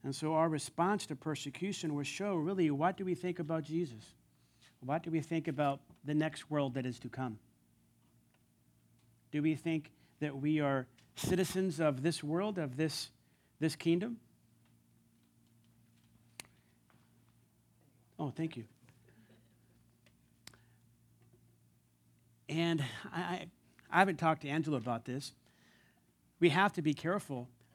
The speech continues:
because there can be a response, and I, I don't know any of you except for Angela. Th-, there can be a response based upon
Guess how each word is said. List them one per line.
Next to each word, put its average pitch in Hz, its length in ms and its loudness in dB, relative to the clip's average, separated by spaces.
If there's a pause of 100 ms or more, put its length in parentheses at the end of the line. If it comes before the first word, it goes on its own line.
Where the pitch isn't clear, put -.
(160)
because 151 520 -2 (300)
there 185 200 2
can 208 160 0
be 185 240 6
a 147 120 0
response, 165 840 0 (320)
and 165 160 4
I, 160 280 2
I 185 120 6
don't 156 240 0
know 139 160 0
any 143 180 0
of 135 80 0
you 123 120 0
except 123 240 -10
for 135 100 -8
Angela. 123 300 -4 (240)
Th-, 160 240 -8
there 165 220 4
can 196 180 0
be 180 120 6
a 170 40 4
response 170 580 2
based 156 420 2
upon 156 540 0